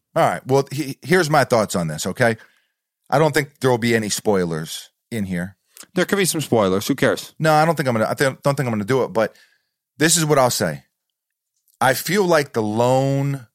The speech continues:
Speaker 1: Ranger in that I'm kind of in the middle on Euphoria. And I feel like people either are like you and don't like it and don't care to watch it.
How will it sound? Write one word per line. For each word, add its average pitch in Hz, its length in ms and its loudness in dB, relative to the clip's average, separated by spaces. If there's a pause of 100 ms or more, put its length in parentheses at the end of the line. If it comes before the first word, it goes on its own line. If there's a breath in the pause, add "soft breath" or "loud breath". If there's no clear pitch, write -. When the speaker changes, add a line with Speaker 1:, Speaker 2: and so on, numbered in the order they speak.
(800)
Speaker 1:
Ranger 113 760 -4 (880)
in 143 280 0
that 120 400 0 (600)
I'm 131 160 0
kind 151 380 0
of 143 100 -2
in 147 180 -4
the 131 40 -2
middle 127 400 0
on 101 140 0
Euphoria. 85 640 -6 (420)
And 120 140 -2
I 123 100 2
feel 180 260 0
like 143 260 2
people 135 340 -6
either 120 420 -2
are 101 160 0
like 104 260 -2
you 98 260 -4 (600)
and 107 180 -2
don't 107 200 -2
like 117 240 -2
it 87 180 -10 (200)
and 110 100 -6
don't 120 200 0
care 113 160 0
to 95 80 0
watch 139 320 2
it. 95 140 -6